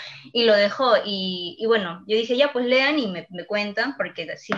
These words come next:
si nos metemos al Bitcoin sería algo, algo interesante". Este, ahora que se, se desestabilice o no, eso sí, claro, es algo natural en, en temas de tecnología, porque esto es algo tecnológico, ¿no? Nació con la tecnología, nació con,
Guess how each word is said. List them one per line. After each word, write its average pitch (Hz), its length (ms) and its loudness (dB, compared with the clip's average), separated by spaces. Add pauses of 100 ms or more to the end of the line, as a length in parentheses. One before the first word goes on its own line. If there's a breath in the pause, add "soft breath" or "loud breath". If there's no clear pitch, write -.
(200)
si 185 240 -8
nos 190 140 -6
metemos 202 340 -6
al 185 120 -4
Bitcoin 202 320 -8
sería 170 160 -8
algo, 160 180 -10 (160)
algo 180 220 -8
interesante". 185 600 -8 (920 loud breath)
Este, 214 880 2
ahora 247 800 2 (100)
que 233 100 -4
se, 226 160 -2
se 226 120 0
desestabilice 220 1000 0
o 196 100 4
no, 226 440 0 (560)
eso 294 380 4
sí, - 300 -6
claro, 285 280 6
es 226 220 0
algo 269 400 6
natural 208 540 2
en, 180 500 -4
en 190 340 -4
temas 226 420 2
de 202 100 0
tecnología, 185 800 -2 (880)
porque 208 200 -2
esto 247 140 0
es 294 60 -2
algo 233 200 2
tecnológico, 202 640 -4
¿no? 190 200 -6
Nació 208 320 0
con 226 120 0
la 202 120 2
tecnología, 180 600 -2
nació 180 300 -8
con, 196 580 -4